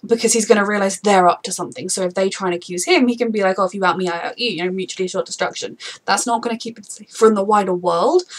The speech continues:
but it is gonna give him someone that he can blackmail into helping him maybe, or at least he can blackmail into not blackmailing him. Um, but I'm still very worried for him, and I think at this point his brother is either dead or was recruited to be one of the guards,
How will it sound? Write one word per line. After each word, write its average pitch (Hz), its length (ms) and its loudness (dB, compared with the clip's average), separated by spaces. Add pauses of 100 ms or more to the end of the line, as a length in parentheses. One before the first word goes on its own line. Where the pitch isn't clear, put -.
(140)
but 262 140 10
it 247 80 10
is 262 160 6
gonna 254 180 4
give 226 140 8
him 247 100 0
someone 220 320 2
that - 160 -4 (460)
he 254 160 -10
can 202 140 -4
blackmail 190 340 -4
into 185 160 -6
helping 214 280 -4
him 240 100 -2
maybe, 233 240 2
or 196 100 2
at - 60 -4
least 202 160 -4
he 190 80 -14
can 202 100 -4
blackmail 180 280 0
into 180 180 -4
not 170 220 0
blackmailing 175 340 -6
him. 180 280 -8 (600)
Um, 208 540 0 (880)
but 214 100 -2
I'm 220 80 4
still 220 180 -2
very 196 180 0
worried 175 280 -2
for 175 80 -16
him, 185 200 -10
and 160 80 -6
I 214 80 -6
think 214 200 -4
at - 100 -2
this 214 180 -4
point 254 280 -4
his 226 100 -12
brother 208 300 -4
is 202 60 -4
either 185 160 -4
dead 185 300 -2 (560)
or 196 200 2
was 190 180 -2
recruited 185 380 -6
to 185 60 -10
be 175 80 -8
one 170 100 -6
of 175 80 -4
the 175 80 -10
guards, - 380 -8